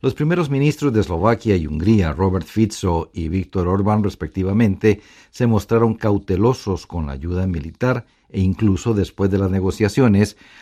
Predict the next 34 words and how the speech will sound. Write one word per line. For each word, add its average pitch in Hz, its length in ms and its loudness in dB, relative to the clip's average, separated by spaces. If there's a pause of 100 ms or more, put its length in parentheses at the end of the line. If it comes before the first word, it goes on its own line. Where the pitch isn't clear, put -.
hablaron 117 480 4
repetidamente 104 920 4
de 101 160 4
la 101 160 2
necesidad 87 720 0
de 101 140 -2
entablar 82 500 -2
conversaciones 87 800 -4
de 73 100 -8
paz 104 440 -6 (140)
lo 65 160 -10
antes 69 280 -8
posible. - 520 -8 (840)
Mientras 117 460 2
Orbán 123 380 4
trató 85 360 -2
de 104 120 2
mostrar 104 580 -2
una 107 220 2
actitud 101 540 -4
positiva 82 920 -2
al 67 140 -12
declarar 73 560 -8
ante 82 240 -4
los 78 180 -8
medios 98 320 0
de 101 100 0
comunicación 104 840 0 (420)
que - 80 0
el 110 100 4
Grupo 131 320 2
de 107 140 4
Visegrado 110 720 2
vive 110 640 0